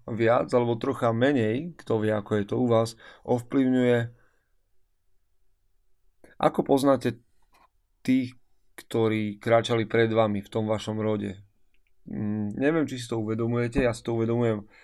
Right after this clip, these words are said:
stále viac a viac, že napriek tomu, že som v puberte prechádzal obdobím, kedy som sa odmietal podobať na svojich rodičov, tak dnes je skutočnosť taká, že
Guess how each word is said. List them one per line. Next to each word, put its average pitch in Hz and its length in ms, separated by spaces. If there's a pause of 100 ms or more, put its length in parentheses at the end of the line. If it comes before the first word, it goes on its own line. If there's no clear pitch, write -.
(160)
stále 127 320
viac 117 240
a 113 80
viac, 98 240
že 101 240
napriek 151 400
tomu, 113 240
že 98 80
som 104 240
v - 80
puberte 120 320
prechádzal 110 480
obdobím, 110 480
kedy 107 240
som 107 160
sa - 160
odmietal 120 720 (400)
podobať 120 400
na 107 160
svojich 107 240
rodičov, 107 640 (960)
tak 104 240
dnes 131 400
je 117 140
skutočnosť 127 500
taká, 117 480 (240)
že 104 640